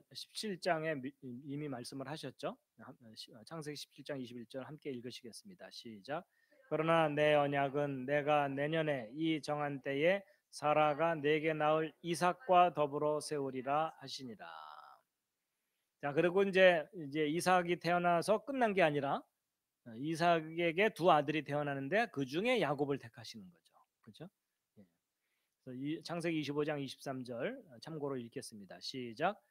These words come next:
주께서 그녀에게 이르시되 두 민족이 내 태 속에 있노라. 두 종류의 백성이 내 배 속에서부터 나누어지리라.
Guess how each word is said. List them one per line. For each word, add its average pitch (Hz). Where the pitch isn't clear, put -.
주께서 160
그녀에게 156
이르시되 135
두 180
민족이 160
내 151
태 185
속에 160
있노라. 147
두 170
종류의 160
백성이 147
내 165
배 156
속에서부터 143
나누어지리라. 139